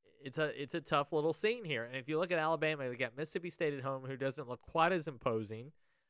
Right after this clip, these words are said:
Uh, Kentucky's defense shut Mississippi State down pretty effectively. That's a team that was torching some people beforehand. So, again, another kind of measure of the Alabama defense coming up.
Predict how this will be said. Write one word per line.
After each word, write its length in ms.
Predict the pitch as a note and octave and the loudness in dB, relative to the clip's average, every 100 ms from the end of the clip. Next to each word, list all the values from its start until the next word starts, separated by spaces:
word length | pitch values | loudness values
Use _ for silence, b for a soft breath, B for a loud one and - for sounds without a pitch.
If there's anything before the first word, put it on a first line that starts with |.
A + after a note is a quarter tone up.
| _ | _
Uh, 180 | A#2+ A#2 | 0 0
Kentucky's 600 | C#3 A#2+ D3+ D3+ C3+ B2+ | -2 0 2 2 -2 -2
defense 680 | C3+ C3+ - C#3 A#2+ - - | -2 -2 -2 -4 -6 -10 -16
shut 400 | - - D3 C3 - - C3 | -14 0 2 2 -4 -20 -10
Mississippi 400 | C3+ - B2+ A2+ | -6 -4 -4 -2
State 300 | - B2+ G#2 | -2 -2 0
down 360 | B2+ B2 A2+ G2 _ | 0 0 -4 -8 _
pretty 360 | F#3 D3+ A#2 - | -4 -4 -6 -10
effectively. 800 | - D3 C#3 - G2 G2+ G#2 C3 _ | -6 -2 -2 -2 -6 -6 -6 -10 _
That's 200 | A#2 C#3+ | -4 -4
a 40 | |
team 240 | B2 D3 C3 | -6 -6 -6
that 120 | A#2 | -6
was 120 | G#2+ | -8
torching 440 | - - E3 D#3 B2+ | -8 -4 -4 -6 -14
some 140 | G2 G2+ | -18 -18
people 200 | A2+ G2+ G2 | -16 -16 -12
beforehand. 680 | G2+ G2 C#3+ D3+ G#2 D#2 A2 _ _ _ _ _ _ _ | -12 -8 -4 -4 -4 -12 -18 _ _ _ _ _ _ _
So, 380 | - A#2 A2+ | -2 2 2
again, 260 | A2+ A#2+ C3+ | 2 2 0
another 460 | B2+ B2 B2 A#2+ A#2 | 0 -2 0 -2 0
kind 140 | B2 | -2
of 140 | A2 F#2+ - A2+ | -2 -6 -12 -4
measure 420 | A#2 B2 B2 A2 - _ | -4 0 0 -2 -6 _
of 120 | A2+ | -8
the 80 | A2+ | -4
Alabama 420 | A2+ A#2 A2 A2 | -2 0 0 -2
defense 400 | A2 C3 - G2 - | -4 -6 -6 -10 -12
coming 200 | A2 G2 | -8 -6
up. 200 | G2 | -6